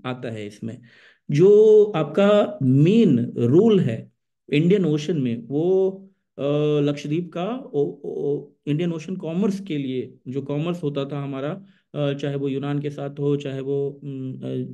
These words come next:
जो हमारा, अ, दूसरे देशों के साथ हो, तो वो लक्षद्वीप के through ये देखने में आता है कि लक्षद्वीप के through भी हो रहा था ancient and medieval Indias में, ठीक है, इंडिया में।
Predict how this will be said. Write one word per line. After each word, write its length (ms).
जो 180
हमारा, 520
अ, 60
दूसरे 380
देशों 300
के 120
साथ 340
हो, 120
तो 160
वो 180
लक्षद्वीप 500
के 80
through 200
ये 120
देखने 340
में 120
आता 220
है 100
कि 120
लक्षद्वीप 380
के 60
through 240
भी 200
हो 120
रहा 200
था 360
ancient 300
and 140
medieval 400
Indias 600
में, 200
ठीक 160
है, 120
इंडिया 280
में। 280